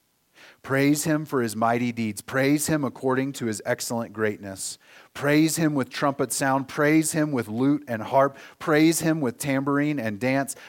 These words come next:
Praise him with strings and pipe. Praise him with sounding cymbals. Praise him with loud clashing cymbals.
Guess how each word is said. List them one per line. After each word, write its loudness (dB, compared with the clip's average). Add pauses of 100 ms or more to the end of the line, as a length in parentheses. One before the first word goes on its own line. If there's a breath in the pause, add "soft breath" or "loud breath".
Praise 4
him 0
with -2
strings -2
and -2
pipe. 2 (240 loud breath)
Praise 4
him 0
with 0
sounding 0
cymbals. -2 (280 loud breath)
Praise 2
him 0
with -2
loud 0
clashing -4
cymbals. -6